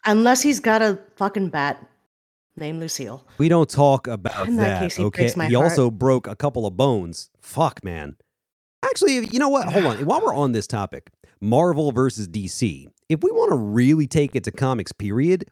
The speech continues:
Speaker 2: we must acknowledge the comics that are neither one of those. And he portrayed a comic villain that deserves so much praise for his portrayal, right? The comedian.
Speaker 1: Negan.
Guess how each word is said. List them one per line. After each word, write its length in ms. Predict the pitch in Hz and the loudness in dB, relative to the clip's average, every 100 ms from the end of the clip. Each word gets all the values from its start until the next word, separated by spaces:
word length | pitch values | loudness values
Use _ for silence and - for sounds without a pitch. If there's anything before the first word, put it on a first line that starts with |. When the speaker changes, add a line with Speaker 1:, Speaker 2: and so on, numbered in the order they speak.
| - | -4
Speaker 2:
we 160 | 190 285 | 0 2
must 380 | 165 196 - | 2 2 0
acknowledge 680 | 185 139 165 190 110 98 - - | -2 -2 0 2 0 -2 -12 -6
the 100 | 120 | -4
comics 360 | - 170 165 - | 0 0 -2 0
that 100 | 160 | 0
are 80 | 139 | 2
neither 360 | 127 156 160 | 2 2 2
one 220 | 139 120 165 | 2 2 0
of 120 | 98 | -2
those. 420 | 87 65 57 - _ _ _ - | -8 -10 -14 -20 _ _ _ -8
And 160 | 110 | -2
he 120 | 113 - - | 0 0 -2
portrayed 640 | 240 220 170 156 143 135 | -2 0 0 2 0 -2
a 100 | 120 | -4
comic 400 | - 151 156 165 | -6 -4 -2 -2
villain 540 | 117 135 127 120 113 107 _ _ _ - | 0 2 2 0 -2 -6 _ _ _ -4
that 300 | 135 127 - _ _ 123 | -2 -2 -8 _ _ -6
deserves 440 | 120 107 135 110 | -2 2 2 0
so 440 | - - 165 175 170 | -6 -2 0 2 2
much 320 | 160 143 - | 0 -2 -6
praise 420 | 156 147 82 78 | -4 -2 -4 -6
for 200 | - 139 | -2 0
his 120 | 104 92 | 0 -8
portrayal, 400 | 92 - 82 78 | -10 -10 -8 -4
right? 280 | 90 120 - _ _ _ _ _ 165 | -2 -4 -6 _ _ _ _ _ -4
The 140 | 165 | -2
comedian. 760 | - 196 220 240 240 208 | 0 2 4 4 4 2
Speaker 1:
Negan. 60 | 165 | 0